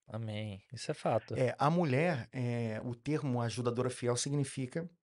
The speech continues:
Speaker 2: lembra que o hebraico ele tem essa função, é, imagética.
Speaker 1: Aham.
Speaker 2: É, os pictogramas, eles revelam, é, imagens. Cada,
Speaker 1: Sim.
Speaker 2: cada palavra revela. É, é como o ideograma japonês.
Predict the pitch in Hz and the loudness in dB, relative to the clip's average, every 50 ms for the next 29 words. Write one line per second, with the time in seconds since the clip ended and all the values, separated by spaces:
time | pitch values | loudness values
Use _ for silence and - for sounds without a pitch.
0 | _ _ _ _ _ _ _ _ _ _ _ - 117 120 117 120 127 123 120 123 | _ _ _ _ _ _ _ _ _ _ _ -4 -2 -2 -2 0 0 2 2 4
1 | 135 143 143 139 - 147 147 131 113 120 123 127 - 143 135 135 127 - 131 131 | 4 2 2 2 2 2 2 4 4 4 4 4 4 2 0 0 2 2 2 2
2 | 135 - - 135 - - 156 139 - - - 127 131 139 139 135 - - - - | 2 2 0 -2 -2 0 0 0 2 4 4 4 4 2 0 -2 -6 -14 -20 -20
3 | - - - - - 123 123 123 127 131 143 135 110 101 135 131 117 - - - | -20 -20 -14 -6 0 2 4 4 6 6 6 6 6 6 4 4 4 2 0 -6
4 | - 92 - _ _ - 113 110 104 104 98 90 _ _ _ _ _ _ - - | -6 -8 -10 _ _ -6 -2 -2 0 0 -2 -6 _ _ _ _ _ _ -8 -4
5 | 127 117 113 120 117 - - 147 - - - 135 113 117 123 135 139 131 123 120 | -2 0 2 2 0 0 -2 -4 -2 0 2 2 4 6 4 6 6 4 4 4
6 | 113 131 123 107 - 131 120 113 98 117 135 139 143 147 147 147 135 - - - | 2 0 0 2 2 4 4 4 4 6 8 8 8 8 6 4 2 0 -4 -10
7 | - - - - 131 135 127 127 - 147 151 147 131 123 123 117 104 92 101 98 | -20 -14 -6 0 4 6 6 6 6 6 6 8 8 8 6 6 4 2 -2 -2
8 | - - 127 143 151 156 135 120 120 139 139 151 147 - 156 143 120 120 131 143 | 2 4 4 6 8 8 8 8 8 8 8 8 8 8 8 8 8 8 6 6
9 | 143 139 139 127 135 123 131 147 165 175 170 170 175 170 - 202 208 214 240 240 | 4 4 4 4 4 4 4 6 8 8 8 8 6 6 8 8 8 8 8 6
10 | 240 226 185 156 190 202 208 - - 170 180 190 196 175 190 190 190 226 196 180 | 4 4 4 6 10 10 10 10 10 6 6 6 6 6 6 6 6 6 6 4
11 | 156 117 - - - | 4 2 0 -2 -6